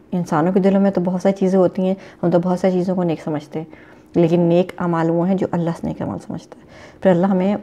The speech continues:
जन्नत की खुशखबरी बताता है, जन्नत के बारे में बताता है कि जन्नत में नहरें होंगी, अम, जो उन मुत्तकियों के लिए, जो उन नेक,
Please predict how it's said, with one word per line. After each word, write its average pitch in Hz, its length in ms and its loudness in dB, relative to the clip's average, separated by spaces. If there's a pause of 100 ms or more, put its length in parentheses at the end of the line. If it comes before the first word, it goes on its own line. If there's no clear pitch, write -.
(280)
जन्नत 175 300 2
की - 100 -16
खुशखबरी 180 400 -4
बताता 165 360 -2
है, 165 180 -4 (400)
जन्नत 170 240 2
के 190 100 0
बारे 170 260 0
में 165 100 -2
बताता 151 280 -2
है 165 40 -2
कि 160 100 0
जन्नत 165 420 -2
में 170 260 -2 (680)
नहरें 180 340 4
होंगी, 165 420 2 (1800)
अम, 160 440 2 (100)
जो 175 160 6
उन 180 400 2
मुत्तकियों 175 500 0
के 175 140 2
लिए, 160 260 2
जो 175 120 -2
उन 170 340 0
नेक, 165 420 2